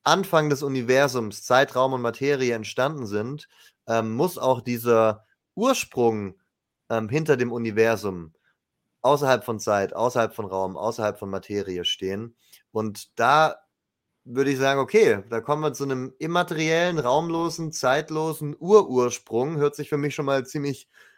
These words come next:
stark nach dem an, dass wir Theisten Gott nennen.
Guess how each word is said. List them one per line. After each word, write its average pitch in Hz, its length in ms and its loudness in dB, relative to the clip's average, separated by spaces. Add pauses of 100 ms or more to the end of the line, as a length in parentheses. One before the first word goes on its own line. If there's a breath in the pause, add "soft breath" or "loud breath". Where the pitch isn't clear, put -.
(360 soft breath)
stark 151 500 2
nach 147 160 0
dem 165 280 2
an, 175 320 -2 (100)
dass 147 240 0
wir 180 200 4
Theisten 196 800 0 (640)
Gott 202 220 0
nennen. 104 340 -4